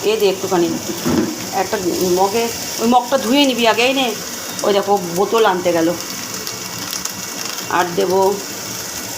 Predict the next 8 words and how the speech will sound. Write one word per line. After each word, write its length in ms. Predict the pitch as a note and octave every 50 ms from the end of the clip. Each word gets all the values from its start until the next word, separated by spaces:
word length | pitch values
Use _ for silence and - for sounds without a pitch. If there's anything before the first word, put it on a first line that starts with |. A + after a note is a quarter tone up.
| - - - - - - - - - - - - - - - - -
লঙ্কার 480 | E3 F3+ F#3 F#3 F#3 F3+ F#3 G3 F#3+ F#3
গুঁড়ো, 380 | F3 F3 F#3 F#3+ G#3+ A#3 C#4+ C#4 - -
বেশি 260 | G3 G3 F#3 - F#3+ F3+
ঝাল 360 | - F#3 F#3 F3 - G#3 F#3+ - - - - - - -
হয়ে 160 | F3+ F3+ F3+
গেলে 200 | F#3 F3+ F3+ F3+
মুশকিল 440 | F3 F3+ F3 F3+ - - F#3+ G3+ G3
হবে। 220 | G3 F#3 A3 C4